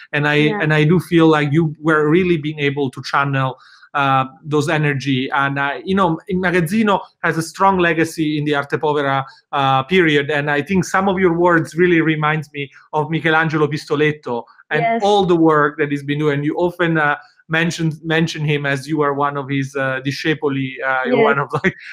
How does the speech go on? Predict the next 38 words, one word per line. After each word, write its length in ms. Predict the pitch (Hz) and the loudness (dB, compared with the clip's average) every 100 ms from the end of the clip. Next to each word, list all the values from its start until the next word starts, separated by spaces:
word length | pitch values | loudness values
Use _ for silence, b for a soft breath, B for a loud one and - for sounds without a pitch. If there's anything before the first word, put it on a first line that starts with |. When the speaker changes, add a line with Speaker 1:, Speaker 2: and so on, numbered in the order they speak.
| B 165 | B 0
Speaker 1:
uh, 280 | 151 151 151 | 2 2 0
and, 300 | 151 151 151 | -2 -4 -4
you 120 | 190 | -2
know, 100 | 180 | 0
the 120 | 156 151 | 0 0
first 280 | 208 202 | -2 -2
performance, 680 | 180 165 180 170 160 156 - | -4 0 0 2 0 -4 -4
uh, 280 | 160 143 139 B B - | -2 -2 -2 B B -6
which 280 | 170 175 170 | -2 -2 0
was 220 | 165 131 | -2 2
very 260 | 190 214 | 2 2
different, 560 | 185 180 - 143 135 135 | 0 -4 -4 -4 -4 -6
but 240 | 156 147 _ _ | -6 -6 _ _
in 120 | 180 | -4
a 40 | 170 | 0
way 360 | 190 190 170 | 2 2 2
share 340 | 160 - 202 180 | -2 -2 2 0
some 300 | - 170 165 | 0 -2 -2
of 160 | 143 | -4
the 60 | 143 | -8
same, 360 | - 156 147 143 | -8 -6 -4 -6
uh, 100 | 135 b b - | -8 b b -2
message, 480 | 160 156 160 143 | 0 0 -2 -2
was 240 | 147 165 156 | 0 -2 0
with 160 | 151 | -4
him 300 | 143 165 147 | -2 -2 -2
when 320 | 147 139 143 143 | -4 -4 -4 -2
we, 280 | 139 135 b b 151 | -2 -4 b b -4
uh, 220 | 147 139 | -2 0
reenacted, 640 | 165 160 156 156 156 151 | 0 2 0 -2 -4 -4
uh, 220 | 143 139 139 | -2 -2 -2
the, 260 | 139 139 143 | -6 -6 -6
um, 380 | 135 131 139 139 | -4 -4 -6 -6
the, 80 | 139 | -4
um, 360 | 135 135 139 - | -4 -4 -8 -12
Scultura 420 | - 175 - 180 165 | -10 -6 -2 0 2
da 80 | |
Passeggio 640 | 151 147 - 160 135 147 | 0 -4 -2 -2 0 -2